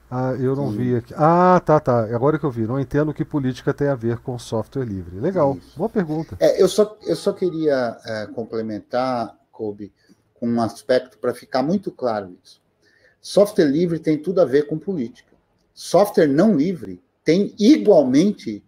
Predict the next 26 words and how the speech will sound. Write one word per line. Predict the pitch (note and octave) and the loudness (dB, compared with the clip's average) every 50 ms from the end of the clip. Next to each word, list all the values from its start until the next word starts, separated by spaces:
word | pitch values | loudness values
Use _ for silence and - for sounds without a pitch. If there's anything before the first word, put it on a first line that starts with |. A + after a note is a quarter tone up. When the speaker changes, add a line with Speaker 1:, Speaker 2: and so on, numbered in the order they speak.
| _ | _
Speaker 2:
tudo | - G3 A#3+ C4 F#3+ G3+ A3+ A#3 | -2 0 0 0 -2 0 0 0
a | A3+ | 0
ver | F#3+ C#3+ D3+ D#3 E3 D#3+ - _ | 0 -2 -2 -2 -2 -4 -8 _
com | - F3+ F3+ | -10 -10 -6
política. | - G3+ G3+ D#3+ C3 B2+ - _ _ _ G#2 _ _ _ _ _ _ _ _ _ - | -4 -4 -4 -4 -4 -8 -12 _ _ _ -20 _ _ _ _ _ _ _ _ _ -6
É | - - | -6 -2
preciso | - B3 A#3+ A#3+ A#3 - D4+ D#4+ C#4+ C#4+ C#4 | -2 -4 -4 -4 -4 0 2 2 2 0 0
perceber | - - D#3+ D3 - - C#3+ A#2 G2+ F#2+ B2 D3 F3 D3+ - - _ _ _ - _ | 0 0 0 0 0 -2 -2 -2 -2 -2 0 0 0 -2 -4 -8 _ _ _ -20 _
que | _ - F3+ - - | _ -6 -6 -2 0
não | E3+ D#3+ D#3 D#3 F#3 | 0 2 4 4 4
é | C4 | 4
o | D#4+ | 2
software | C#4 - - - A3 G#3+ - - - F3+ D#3+ C#3+ | 2 -2 -2 2 4 4 4 2 -4 -6 -6 -4
livre | C3 D3+ F3+ E3+ C#3+ C3+ | -6 -6 -6 -6 -6 -10
que | C3+ - C#3+ C3 | -14 -12 -12 -10
lida | B2 C3 C3 C3 A#2 | -8 -8 -8 -8 -10
com | - - B2 A#2+ | -14 -12 -16 -16
política, | A2+ - A#2 G#2+ G#2 G2 - _ _ _ _ - F2+ _ _ _ - - _ | -16 -16 -14 -14 -14 -14 -16 _ _ _ _ -20 -20 _ _ _ -20 -14 _
não | C3+ C#3 C3+ C3+ | 0 2 4 6
é | D#3+ G#3+ | 6 6
o | C4 C4 | 6 4
software | - - - A3 G#3+ G#3+ - - F#3+ D#3+ | 2 0 4 4 4 4 2 0 0 0
livre | C#3 B2 C3+ E3+ G3+ F#3 D#3+ D3+ | 0 -2 -2 -2 -2 -4 -4 -8
que | - - D3 | -10 -12 -16
tem | D3 _ D3+ D3 D3 C#3 B2 | -8 _ -2 -2 -2 -2 -4
ideologia, | C3 B2+ C3 C#3 C3+ C3+ C3 A#2+ A#2 A2+ G#2 G2 G2 G2 G#2 G2+ F#2+ F2+ F2 | -6 -4 -2 0 0 0 0 -2 -4 -6 -8 -12 -14 -14 -12 -12 -12 -14 -18